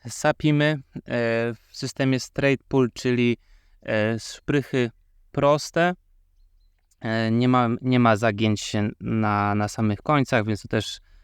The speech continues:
jeżeli chodzi na przykład o jakąkolwiek wymianę czy, czy, czy serwis, też jest to fajne rozwiązanie, no i też poprawia to jakby sztywność kółeczka.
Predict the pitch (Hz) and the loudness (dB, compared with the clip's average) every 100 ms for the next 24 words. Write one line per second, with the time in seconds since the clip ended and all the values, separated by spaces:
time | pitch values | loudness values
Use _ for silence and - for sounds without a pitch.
0 | _ - 107 120 107 110 - - 110 107 | _ -4 -2 0 0 0 0 -4 0 0
1 | 107 104 - 110 101 107 101 104 113 110 | 0 -2 0 0 2 0 -2 0 2 2
2 | 107 98 - 101 98 92 - 98 - 92 | 0 -2 -4 -2 -2 -2 -6 -6 -6 -10
3 | - 113 98 104 - - 107 - - _ | -2 -2 0 -4 -4 -4 -4 -6 -20 _
4 | - - - - 107 - 107 113 - 123 | -20 -20 -12 -6 -4 -2 0 0 0 0
5 | 113 113 110 120 147 143 120 117 113 - | 2 0 0 0 2 2 0 -2 -4 -6
6 | 113 113 113 110 107 - 104 104 107 - | -2 -2 0 -2 -2 -6 -6 -4 -6 -4
7 | - 156 143 131 - - _ _ - 135 | 0 0 2 -2 -6 -20 _ _ -4 0
8 | 131 - - 123 | 0 -2 -2 0